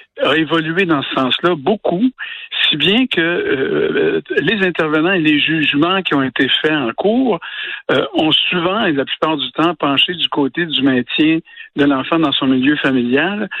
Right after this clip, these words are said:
Et, et c'était pas nécessairement tout le temps dans l'intérêt de l'enfant. Alors désormais, ce que l'article quatre dit, et je, je vais pas vous lire au complet, mais tout simplement un petit extrait, le maintien de l'enfant dans son milieu familial, dans son milieu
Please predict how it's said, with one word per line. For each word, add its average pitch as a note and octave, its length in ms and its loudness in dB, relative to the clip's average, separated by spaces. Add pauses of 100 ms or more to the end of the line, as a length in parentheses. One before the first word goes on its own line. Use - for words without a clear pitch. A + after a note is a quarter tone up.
(480)
Et, - 220 0
et D3+ 220 0
c'était D#3+ 220 -2
pas A#3 160 -2
nécessairement E3+ 640 0 (100)
tout G#3 120 -2
le D#3+ 100 -12
temps G3+ 200 -2
dans D#3+ 100 2
l'intérêt C#3 440 2
de C3+ 100 -4
l'enfant. B2 360 -2 (600)
Alors C#3+ 280 2
désormais, D3 600 0 (400)
ce - 100 0
que - 80 2
l'article E3 640 -2
quatre F#3 400 0
dit, D3 420 0 (320)
et D3 240 4
je, D#3 400 -2
je C#3+ 80 -2
vais C#3+ 160 2
pas G3+ 160 -2
vous F3+ 60 -2
lire D3+ 460 0
au C3+ 120 -2
complet, D3+ 420 0
mais E3 120 2
tout - 120 -4
simplement E3 300 0
un D#3+ 80 2
petit E3+ 300 -4
extrait, D#3+ 540 -2 (640)
le C#3+ 160 2
maintien A3+ 500 0
de F#3 80 2
l'enfant D3+ 480 0
dans C3+ 100 0
son C3 160 -2
milieu D3 260 2
familial, C#3+ 680 2
dans C#3+ 180 0
son D3+ 120 0
milieu D#3 200 2